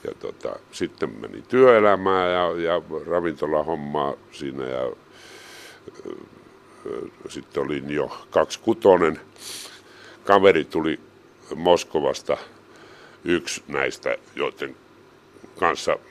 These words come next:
pistettiin sitä koulua sileeksi, mut se lähti lukemaan atomifysiikkaa Moskovaan. Että tuota, se,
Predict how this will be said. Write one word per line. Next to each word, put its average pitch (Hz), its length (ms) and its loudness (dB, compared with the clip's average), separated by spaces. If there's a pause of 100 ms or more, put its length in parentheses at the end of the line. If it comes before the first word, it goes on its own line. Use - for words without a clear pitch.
(180)
pistettiin 73 520 -6
sitä - 160 -4
koulua 69 580 -2
sileeksi, 73 500 -4
mut - 140 -12
se 151 180 6
lähti 98 320 8
lukemaan 120 520 4
atomifysiikkaa 73 1120 2
Moskovaan. 50 720 -2 (880)
Että - 220 -10
tuota, 73 420 -2 (680)
se, - 280 0